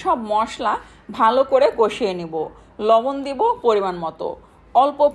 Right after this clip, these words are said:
পানি দিয়ে মশলাটা খুব ভালো করে কষিয়ে নিতে হবে, যাতে করে মশলার কাঁচা গন্ধ না থাকে। পাঁচ মিনিট মশলাটা ভালো করে কষিয়ে নিতে হবে। এরপরে এই মশলার মধ্যেই দিয়ে দিব ভেজে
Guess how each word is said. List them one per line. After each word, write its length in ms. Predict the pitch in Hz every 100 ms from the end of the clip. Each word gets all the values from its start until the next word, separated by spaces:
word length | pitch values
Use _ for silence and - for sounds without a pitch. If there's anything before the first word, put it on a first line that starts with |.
| 247
পানি 240 | 226 226 240
দিয়ে 140 | 254 285 247
মশলাটা 500 | 208 214 240 254 196 440 -
খুব 140 | 381 196 240
ভালো 220 | 208 233 240
করে 160 | 233 453 -
কষিয়ে 340 | 208 - 208 180
নিতে 200 | 175 180
হবে, 240 | 170 160 170 147 185
যাতে 220 | 214 277
করে 220 | 339 403 370
মশলার 380 | 214 220 277 427 494 - -
কাঁচা 300 | 220 - 277 294 220
গন্ধ 240 | 220 254 254 202
না 60 | 185 262
থাকে। 260 | 202 180 - - - -
পাঁচ 220 | 240 240 -
মিনিট 240 | 311 254 285 208
মশলাটা 440 | 214 226 262 254 381 220 208
ভালো 260 | 226 254 -
করে 160 | 214 277 571 _ _ -
কষিয়ে 340 | 240 247 240 208
নিতে 220 | 185 190 190
হবে। 280 | 180 175 175 160 _ _ _ _ _
এরপরে 440 | 240 302 - 277 247 254 233
এই 80 | 277 233
মশলার 400 | 202 208 - 254 262
মধ্যেই 400 | 277 240 277 294 262
দিয়ে 180 | 285 294
দিব 220 | 269 311 214 359 539 - _ _ _
ভেজে 380 | 196 247 254 285